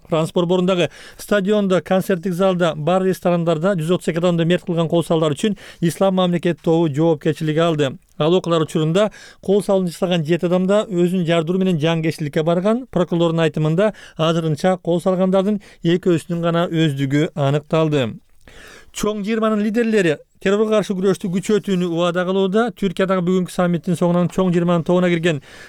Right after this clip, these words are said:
мамлекеттер тер-, терроризмге каршы күрөшүү боюнча бир кирешкен билдирүү кабыл алат деп күтүлүүдө. Саммиттин конок ээси Түркиянын президенти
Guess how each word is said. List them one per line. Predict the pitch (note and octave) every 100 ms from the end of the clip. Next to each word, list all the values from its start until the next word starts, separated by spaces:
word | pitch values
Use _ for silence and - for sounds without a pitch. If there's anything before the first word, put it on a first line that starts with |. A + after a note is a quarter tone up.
| -
мамлекеттер | D#3+ F#3 G3 G#3 F#3+ A3+ F#3
тер-, | F#3+ E3
терроризмге | F#3+ G3+ G#3 G#3 F#3+
каршы | F3+ F#3
күрөшүү | G3 - E3+
боюнча | F3 F#3+ E3+
бир | F3
кирешкен | E3+ D#3+ A3 A3 - - D#3
билдирүү | F3+ E3+ G3 G3
кабыл | F#3+ F#3 F#3
алат | E3+ F3
деп | C#3+
күтүлүүдө. | D3+ - F#3 F3 D3+ B2 - _
Саммиттин | - F3 F#3 - F3 D#3
конок | E3+ E3
ээси | D#3+ G3 D3+
Түркиянын | F3+ E3 E3 E3
президенти | E3 D3 D#3+ D3+ G#3+